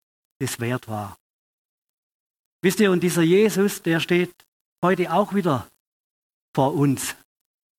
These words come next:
und sagt, hey, ich würde gern einziehen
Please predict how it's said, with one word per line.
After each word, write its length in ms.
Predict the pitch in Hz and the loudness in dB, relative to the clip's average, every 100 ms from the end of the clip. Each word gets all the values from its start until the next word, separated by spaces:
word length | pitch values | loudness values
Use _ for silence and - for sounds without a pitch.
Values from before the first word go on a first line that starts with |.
| _ _ _ _ _ _ _ _ _ _ - | _ _ _ _ _ _ _ _ _ _ -14
und 120 | 113 | -6
sagt, 260 | 120 113 | -6 -6
hey, 300 | 117 135 160 - _ _ _ _ _ _ _ _ _ _ _ _ _ _ _ _ | -4 -4 -4 -10 _ _ _ _ _ _ _ _ _ _ _ _ _ _ _ _
ich 140 | 123 | -6
würde 180 | 143 131 | -2 -2
gern 200 | 117 117 | -2 -6
einziehen 760 | 123 147 185 - 147 131 107 | 0 0 0 -2 -4 -4 -4